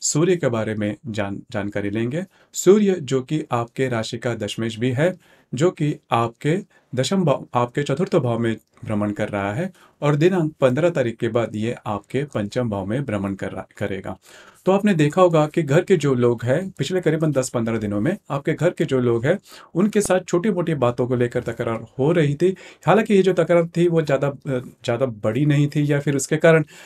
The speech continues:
घर पर या फिर घर के माहौल पर किसी प्रकार प्रभाव नहीं पड़ रहा था, लेकिन आपका जो नेचर है, अगर आपके ऊपर कोई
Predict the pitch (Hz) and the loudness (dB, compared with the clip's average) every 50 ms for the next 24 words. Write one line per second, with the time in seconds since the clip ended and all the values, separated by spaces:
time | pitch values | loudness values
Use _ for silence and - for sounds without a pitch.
0 | - - - - _ - 131 120 123 131 151 190 - - 180 147 151 151 151 151 | -20 -20 -20 -10 _ -6 -4 0 4 4 4 4 6 6 4 6 6 4 2 2
1 | - 165 139 131 120 127 127 131 - 151 139 123 113 123 147 156 170 165 - 165 | 2 0 0 2 2 0 0 0 0 0 0 2 2 2 2 2 2 0 0 -2
2 | - 185 165 165 156 - 160 160 156 - - 143 127 139 139 135 131 127 139 139 | -4 0 0 0 2 2 2 2 0 0 -2 -2 0 2 2 2 2 0 -2 -2
3 | - 127 123 127 127 139 131 127 156 156 180 170 170 - 131 139 175 - - 202 | -2 0 0 0 0 2 0 0 0 0 -2 -4 0 0 0 0 0 0 -2 -2
4 | 165 180 165 143 135 127 - 147 147 147 151 - 135 127 123 180 190 - - 135 | 0 2 2 0 0 0 0 0 2 2 2 2 0 0 0 -2 -2 -2 -4 -4
5 | 131 131 - - 143 135 139 135 127 - 131 135 | -4 -4 -2 -2 -2 0 0 -2 -2 -2 -4 -4